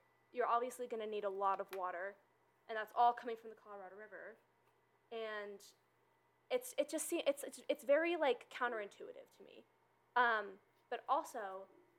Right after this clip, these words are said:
a lot of these crops are really important foodstuffs. So, like, there's, like, an alfalfa grown down there. There's a lot of, like, agricultural stuff. There's ethanol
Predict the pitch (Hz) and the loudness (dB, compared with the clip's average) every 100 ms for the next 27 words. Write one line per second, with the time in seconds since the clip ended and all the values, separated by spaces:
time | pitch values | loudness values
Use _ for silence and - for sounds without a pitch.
0 | _ _ _ - _ _ - 240 262 302 | _ _ _ -20 _ _ 0 2 2 0
1 | 262 - - 311 269 - 233 214 233 226 | -10 -18 -8 0 0 0 -8 -8 -8 -8
2 | 220 - 220 214 - 226 214 - 185 - | -8 -6 -6 -8 -10 -10 -8 -6 -6 -6
3 | 220 196 196 - 220 214 185 214 233 - | -10 -6 -8 -8 -10 -8 0 2 2 4
4 | 277 254 220 - 190 190 185 170 170 175 | 0 0 -8 -12 -14 -14 -16 -16 -14 -14
5 | 190 220 214 214 202 185 196 - 196 196 | -12 0 4 4 2 -2 0 6 6 4
6 | - 285 277 285 269 262 - 254 240 214 | -6 -6 -4 -4 -6 -6 -4 -4 -4 -8
7 | 196 - 240 - 247 233 226 | -4 0 0 0 2 4 4